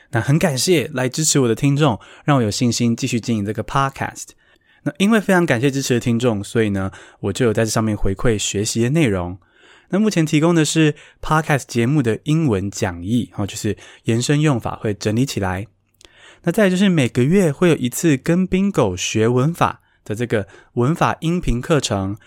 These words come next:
还有就是每月两次的Bingo News Podcast。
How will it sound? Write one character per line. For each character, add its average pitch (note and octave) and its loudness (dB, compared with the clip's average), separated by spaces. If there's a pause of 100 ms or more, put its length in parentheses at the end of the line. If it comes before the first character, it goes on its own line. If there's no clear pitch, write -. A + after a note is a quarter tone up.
(300)
还 - 0
有 A3+ 4
就 D#3 0
是 D3 2
每 G#2 0
月 C3 2
两 G2+ -2
次 - -2
的 G2+ -2
Bingo E3+ 0
News E3+ -2
Podcast。 - -4